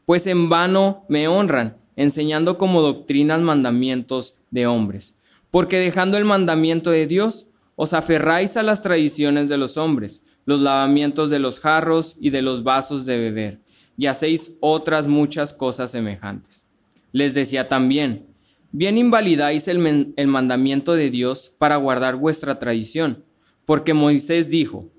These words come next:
'Honra a tu padre y a tu madre, y el, y el que maldiga al padre o a la madre, muera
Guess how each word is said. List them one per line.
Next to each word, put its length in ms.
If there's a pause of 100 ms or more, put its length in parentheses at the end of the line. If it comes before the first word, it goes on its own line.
(260)
'Honra 320
a 80
tu 160
padre 340
y 60
a 100
tu 100
madre, 460 (420)
y 140
el, 340 (120)
y 100
el 140
que 100
maldiga 520
al 180
padre 320
o 100
a 60
la 100
madre, 540 (480)
muera 680